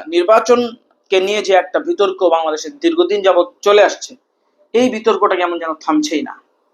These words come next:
এই একটা বিতর্কের মধ্যে নতুন একটা মাত্রা যোগ করলো জামাত ইসলামীর রংপুরের সেই সমাবেশটিতে তাদের নেতাদের দেওয়া যে বক্তব্য, সেই বক্তব্যগুলো।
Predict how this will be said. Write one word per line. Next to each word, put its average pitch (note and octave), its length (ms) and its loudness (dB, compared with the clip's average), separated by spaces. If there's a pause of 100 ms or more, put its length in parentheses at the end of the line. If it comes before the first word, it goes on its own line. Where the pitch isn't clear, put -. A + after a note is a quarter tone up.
(720)
এই D#3 120 6
একটা D3+ 200 2
বিতর্কের F#3 420 2
মধ্যে F#3+ 320 0 (460)
নতুন F#3+ 280 2
একটা A3 240 0
মাত্রা F3 320 2
যোগ F3 220 -2
করলো F#3 300 2 (1000)
জামাত E3+ 300 2
ইসলামীর F#3+ 420 -2 (160)
রংপুরের F#3+ 460 0 (120)
সেই - 200 -6
সমাবেশটিতে - 1600 -4
তাদের E3 300 2
নেতাদের F#3+ 380 2
দেওয়া D3+ 220 4
যে D3 100 -8
বক্তব্য, D3+ 420 -8
সেই E3+ 180 -10
বক্তব্যগুলো। D3+ 640 -6